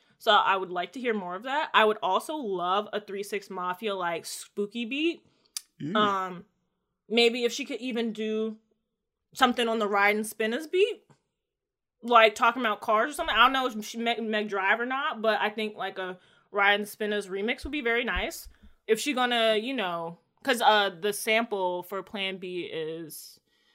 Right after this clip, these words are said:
Speaker 1: I forget what the sample is from, but it's a sample, and I was like, if we go in the sampling route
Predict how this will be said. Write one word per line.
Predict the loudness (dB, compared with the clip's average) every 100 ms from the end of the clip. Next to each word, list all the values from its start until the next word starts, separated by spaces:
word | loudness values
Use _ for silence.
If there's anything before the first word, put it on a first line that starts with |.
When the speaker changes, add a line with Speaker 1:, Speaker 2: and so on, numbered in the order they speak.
| _ _ _ -6
Speaker 1:
I | -6
forget | -4 -8 -10
what | -10
the | -12 -12
sample | -12 -12 -12
is | -12
from, | -16 -18 -20 _ 4
but | 6
it's | 4
a |
sample, | -2 -4 0 2
and | 4 4
I |
was | 0
like, | -2
if | -4
we | -4
go | -2 -2
in |
the | -2
sampling | -2 0 0 -2 -4
route | -2 0 -2 -4